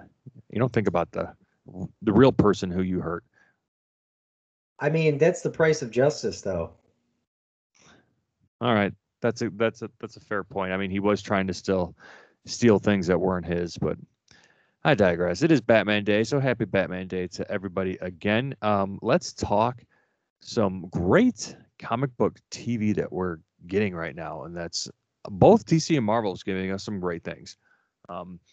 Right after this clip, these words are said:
Speaker 1: on the D C side, we have Titans. Um, s-, third season, um, the best season thus far, uh, hands down. It could end right now, and I, it, it, it would be the better of the two, of the three seasons that's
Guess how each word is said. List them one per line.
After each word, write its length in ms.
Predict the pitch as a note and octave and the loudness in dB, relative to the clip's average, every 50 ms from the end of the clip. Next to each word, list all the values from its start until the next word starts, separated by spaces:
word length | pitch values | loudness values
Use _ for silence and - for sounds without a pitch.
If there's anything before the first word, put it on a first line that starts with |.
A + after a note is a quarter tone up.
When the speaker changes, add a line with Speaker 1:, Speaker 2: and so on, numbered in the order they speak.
| _ _ _ _ - _ - | _ _ _ _ -20 _ -6
Speaker 1:
on 100 | G2+ G2+ | -4 -2
the 100 | G2+ F#2 | -2 0
D 160 | A#2+ C#3+ C3+ | 0 0 0
C 180 | - - D#3 | 0 0 -2
side, 340 | C#3+ - - D3 C3 A#2+ A#2+ | -2 0 0 2 2 2 2
we 140 | A#2 A#2 A#2 | 2 2 0
have 140 | A2+ A2+ - | 0 0 -2
Titans. 540 | - G#2+ G2 E2+ - - - - - - _ _ _ _ _ _ _ _ _ | -2 -2 -2 -4 -4 -10 -18 -20 -20 -20 _ _ _ _ _ _ _ _ _
Um, 340 | - F2+ F#2 F2+ F2+ F2+ - - _ _ _ - | -4 -4 -4 -4 -6 -8 -10 -14 _ _ _ -10
s-, 240 | - - - - - _ | -8 -8 -8 -8 -4 _
third 240 | - C3 C#3+ D3 C#3 | 4 6 6 6 4
season, 640 | - - - C3+ C3 B2 A2+ B2+ B2+ B2 B2 A2 - _ _ _ _ _ _ _ _ _ _ _ _ _ _ _ - F#2 | 0 -2 -2 0 0 0 0 -2 -2 -4 -6 -8 -14 _ _ _ _ _ _ _ _ _ _ _ _ _ _ _ -10 -4
um, 240 | G2 G2 F#2+ F#2+ G2 | -2 -2 0 2 2
the 80 | G#2+ | 2
best 320 | F#2+ G#2 B2 C3 A2+ - - | 4 4 4 4 2 0 -2
season 260 | A2+ G2+ F#2+ F#2+ F#2 | -2 -2 -2 -4 -6
thus 220 | E2+ E2 D#2+ - | -6 -8 -8 -10
far, 340 | - - D#2 C#2 A#1+ A#1+ - - F2 | -10 -10 -10 -10 -12 -14 -18 -16 -12
uh, 140 | F2 E2+ E2 | -10 -10 -10
hands 480 | - - F2+ F2 A2+ A2+ A2 G2+ F2+ | -10 -10 -8 -4 0 0 0 0 -2
down. 300 | - G2 E2 C#2+ A#1+ - - _ - - - - _ _ - | -4 -4 -4 -4 -6 -12 -16 _ -20 -20 -20 -20 _ _ 0
It 140 | B2+ C3 B2+ | 2 2 4
could 140 | - B2+ A2+ | 6 4 6
end 220 | A2 A2 G#2 F#2 | 6 4 2 2
right 200 | G2+ G2+ G2 F2+ | 2 2 2 2
now, 180 | F#2+ F#2+ F#2 F#2 | -2 -2 -2 -2
and 80 | F#2 | -2
I, 80 | F#2 F#2 | -2 -4
it, 280 | - F#2 G2 G2 F2 E2+ | -2 -2 -2 -2 -2 -2
it, 180 | G2 G2+ F#2+ F2 - G2+ | -2 -2 -4 -4 -2 0
it 60 | G#2 | 0
would 140 | G#2 G2+ F#2 | 0 2 2
be 140 | G2 G2 | 0 0
the 100 | F2 F#2+ | 0 0
better 280 | F2+ G2 F#2 F#2 F#2+ F#2+ | 0 0 0 2 0 0
of 60 | F2+ | -2
the 80 | F2+ F2 | -4 -6
two, 320 | - - G#2 G2 F#2+ - - | -4 -2 0 0 0 0 -2
of 160 | F#2 F2+ E2 | -4 -4 -4
the 100 | G2 F#2 | -4 -2
three 240 | F2+ - G2 G2 F2 | 0 0 0 0 -2
seasons 520 | - - F#2 F2+ E2 F2 E2+ E2+ - - | -2 -4 -4 -4 -4 -6 -8 -8 -10 -8
that's 420 | - F#2 F2 E2+ - _ - - | -6 -6 -6 -6 -8 _ -20 -20